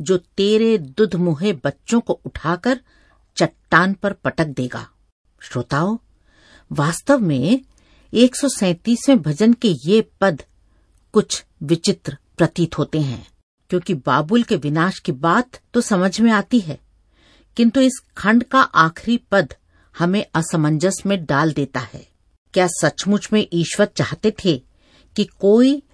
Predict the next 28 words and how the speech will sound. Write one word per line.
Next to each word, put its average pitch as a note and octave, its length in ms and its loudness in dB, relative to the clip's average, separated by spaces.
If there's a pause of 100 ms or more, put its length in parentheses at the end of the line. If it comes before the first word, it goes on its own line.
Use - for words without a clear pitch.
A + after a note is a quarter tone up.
(220)
दुधमुहे F#3+ 760 4
बच्चों F#3 520 2
को C4 120 0
उठाकर - 800 -2 (480)
चट्टान D#3 460 0
पर A3 160 -4
पटक A3+ 300 -2
दे? B3+ 280 2 (440)
क्या E3 140 2
प्रभु D#3+ 320 -2
ईश्वर - 520 -2
इतने C#4+ 340 2
अधिक D3 280 2 (180)
कठोर F3+ 400 -2
हो F#3 220 -2
सकते - 480 -4
हैं B3 200 0 (460)
कि A#3+ 80 4
ऐसा G#3+ 240 4
होने F3 340 2
दें? C#4 200 0 (420)
इन B3 280 4
प्रश्नों F#3+ 640 -2
का C3 340 -2 (320)
हमारे F3 340 4
मनोमस्तिष्क D#3 840 -2
में D#3+ 100 0 (100)
उठना D3 460 -2